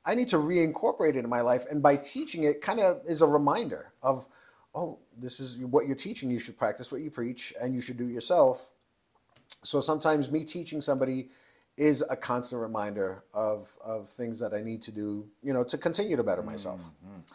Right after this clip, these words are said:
Speaker 2: Do you ever get afraid during competition?
Speaker 1: Do I ever get afraid? No.
Speaker 2: Mm.
Speaker 1: I don't think fear has anything
Speaker 2: Fear of losing or fear?
Speaker 1: No.
Speaker 2: Mm.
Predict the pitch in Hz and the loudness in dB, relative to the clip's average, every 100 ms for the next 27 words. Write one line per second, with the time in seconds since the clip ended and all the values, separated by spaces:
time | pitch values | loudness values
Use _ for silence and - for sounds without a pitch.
0 | - _ 165 233 277 285 220 147 - 101 | -20 _ -2 0 0 -2 -4 -4 -6 -8
1 | 139 165 - - 113 107 - 107 110 104 | -8 -12 -18 -16 -14 -14 -14 -18 -16 -18
2 | 107 131 156 - _ _ _ 117 123 135 | -16 -16 -18 -20 _ _ _ -8 2 4
3 | 180 254 180 143 - 123 117 82 95 107 | 4 0 -6 -8 -8 -6 -6 -8 -12 -14
4 | 139 87 - 101 85 - _ _ _ _ | -12 -14 -16 -18 -18 -20 _ _ _ _
5 | 110 143 139 135 - - - 120 120 117 | -8 -8 -6 -8 -8 -14 -10 -8 -4 -4
6 | 117 104 95 _ _ 110 120 123 120 120 | -4 -8 -10 _ _ -12 -10 -10 -12 -12
7 | 120 131 _ _ _ _ _ _ 117 101 | -16 -20 _ _ _ _ _ _ -16 -14
8 | 107 120 117 120 113 113 110 107 131 135 | -12 -12 -10 -10 -8 -6 -8 -10 -8 -6
9 | 139 - 101 - | -6 -8 -16 -20